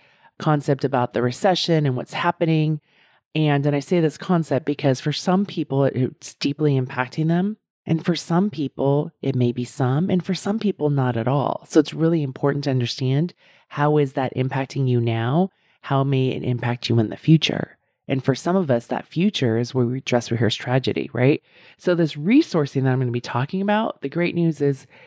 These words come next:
it's free. It doesn't cost money. It doesn't cost, you know, you don't have to go buy things. It's free.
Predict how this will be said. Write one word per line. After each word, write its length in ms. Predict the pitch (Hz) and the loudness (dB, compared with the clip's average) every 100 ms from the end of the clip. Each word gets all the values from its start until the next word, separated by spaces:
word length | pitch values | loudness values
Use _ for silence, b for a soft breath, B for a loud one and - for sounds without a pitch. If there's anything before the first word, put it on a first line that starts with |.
| B | B
it's 240 | - 233 - | 2 2 0
free. 680 | - 247 277 277 127 - _ _ _ _ - | 0 2 4 2 -2 -8 _ _ _ _ -2
It 120 | 190 | 0
doesn't 300 | 196 190 240 | 2 2 -2
cost 360 | - 240 254 - | 0 0 0 0
money. 580 | 143 123 139 208 285 294 _ b b | 0 0 0 0 -2 -6 _ b b
It 120 | - 151 | -6 0
doesn't 340 | 170 185 214 | 2 2 -4
cost, 600 | - 175 175 190 - - - b b b - | -4 0 2 0 -4 -18 -20 b b b -4
you 180 | 156 | 0
know, 60 | 147 | 2
you 140 | 143 | 2
don't 100 | 170 | 0
have 60 | 185 | 0
to 80 | 175 | 0
go 120 | 175 | 0
buy 360 | 160 120 131 147 | 0 0 0 0
things. 580 | 175 180 208 254 - - b | 2 2 2 -2 -6 -20 b
It's 260 | - 233 - _ | 2 2 0 _
free. 600 | - 233 226 143 - _ | -2 0 0 -2 -8 _